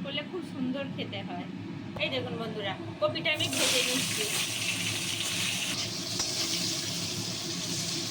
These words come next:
আর খুব বেশি ভাজবো না,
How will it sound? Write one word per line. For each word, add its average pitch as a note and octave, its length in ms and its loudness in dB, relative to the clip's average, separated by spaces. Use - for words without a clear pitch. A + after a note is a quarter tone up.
আর - 80 0
খুব F4+ 120 0
বেশি F4 240 2
ভাজবো C#4+ 320 2
না, - 60 2